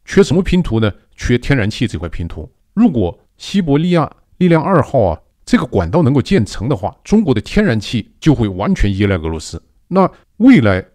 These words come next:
普京在与习近平打交道的时候，他就不是目前这种被动情况。目前俄罗斯就是小弟，所以普京呢，在过去几年一直恭维习近平，甚至两次给习近平过生日。坦率来讲啊，这个不是普京抱-，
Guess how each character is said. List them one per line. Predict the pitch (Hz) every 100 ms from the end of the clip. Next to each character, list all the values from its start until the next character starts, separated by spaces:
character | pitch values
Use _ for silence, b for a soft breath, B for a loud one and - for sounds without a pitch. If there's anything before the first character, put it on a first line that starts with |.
| _ -
普 | 107 95
京 | 160 190
在 | 196 180
与 | 120
习 | - 110
近 | 147
平 | 104 107 - _ _
打 | 90
交 | 87 156 196
道 | 202
的 | 101
时 | -
候， | 87 90 - -
他 | -
就 | 151 262
不 | 131 107
是 | 101
目 | 110 147
前 | -
这 | 92 104
种 | 85
被 | - 101
动 | 95
情 | 80 76
况。 | - - _ _
目 | 208
前 | 226 120
俄 | 104
罗 | 120
斯 | 120 117 110
就 | - 208
是 |
小 | - 85
弟， | - 107 - _
所 | - 185
以 | 185
普 | - 92
京 | - 131
呢， | 113 - _ _
在 | 123
过 | 117 214
去 | - 131
几 | - 87
年 | 85 90 - _ _
一 | 185 208
直 | - 101
恭 | - 185
维 | 143
习 | 104 87
近 | 92
平， | - 82 82 _ _
甚 | - 147
至 | 120 107 -
两 | - 107 87
次 | 80 185
给 | 113
习 | 90
近 | 110 113
平 | 92
过 | 135
生 | 110 127 127
日。 | 131 101 _ _ -
坦 | 110 92
率 | 151
来 | 101
讲 | 101 87
啊， | 82 - _ _
这 | - 240
个 | 151
不 | - 135
是 | 165 139
普 | -
京 | 90 104
抱-， | 98 151